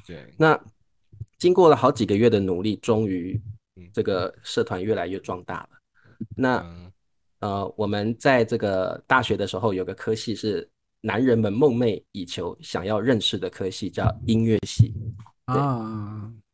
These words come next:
Speaker 1: 嗯。
Speaker 2: 在我的高中，
Speaker 3: 对，美女比较多，
Speaker 2: 在我的高中，
Speaker 3: 对。
Speaker 2: 中正高中有一层楼叫艺德楼。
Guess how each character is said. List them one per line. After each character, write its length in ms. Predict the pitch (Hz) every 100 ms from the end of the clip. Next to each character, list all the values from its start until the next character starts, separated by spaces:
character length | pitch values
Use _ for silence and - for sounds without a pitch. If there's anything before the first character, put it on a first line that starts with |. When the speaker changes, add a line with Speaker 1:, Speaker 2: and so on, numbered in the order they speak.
| _
Speaker 1:
嗯。 340 | 95 95 98 98 -
Speaker 2:
在 200 | 190 147
我 180 | 107 95
的 140 | 151
高 200 | 123 123
中， 160 | - 135
Speaker 3:
对， 100 | 151
美 60 |
女 80 | 180
比 100 | -
较 140 | 135 139
多， 60 | 147
Speaker 2:
在 160 | 170
我 180 | 139 104
的 220 | 113 107 98
高 220 | 127 123
中， 360 | 120 117 120
Speaker 3:
对。 100 | 117 - _ -
Speaker 2:
中 180 | 131 131
正 160 | 131
高 200 | 117 113
中 260 | 113 117 110
有 100 | 101
一 80 | 147
层 320 | - - 101
楼 260 | 107 87 92
叫 260 | 113 95 -
艺 220 | 190 139
德 340 | - 92 87 107
楼。 320 | 87 90